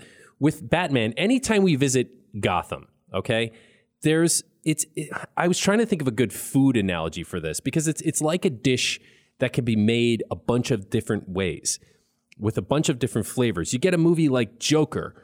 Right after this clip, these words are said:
that's, like, very dark and heavy, right?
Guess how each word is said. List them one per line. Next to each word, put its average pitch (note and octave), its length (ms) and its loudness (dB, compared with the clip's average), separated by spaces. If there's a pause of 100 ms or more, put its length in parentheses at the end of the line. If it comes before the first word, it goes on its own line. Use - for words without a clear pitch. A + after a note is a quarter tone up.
(220)
that's, - 240 -2
like, G2 300 -4 (280)
very D#3+ 320 4 (260)
dark A2 380 0
and D#2 140 -8
heavy, B2 520 -4
right? C#3 320 -2